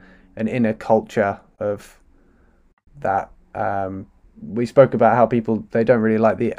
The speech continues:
outsiders maybe so much and the visitors, but that probably means when you're, when you're in that community and you're in those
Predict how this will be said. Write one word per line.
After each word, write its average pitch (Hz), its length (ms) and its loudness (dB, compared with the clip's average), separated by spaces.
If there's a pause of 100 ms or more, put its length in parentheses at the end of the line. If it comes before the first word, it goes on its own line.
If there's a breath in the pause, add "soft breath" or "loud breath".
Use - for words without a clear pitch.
outsiders 127 680 2
maybe 127 300 -2
so 131 260 0
much 131 320 0
and 120 100 -2
the 113 60 0
visitors, 120 600 -2 (500 soft breath)
but 120 80 -4
that 123 140 6
probably 151 240 6
means 131 200 4
when 117 140 6
you're, 110 300 6
when 120 240 2
you're 110 80 2
in 123 240 0
that 123 180 0
community 131 720 0
and 113 160 2
you're 104 120 0
in 113 280 4
those 107 360 2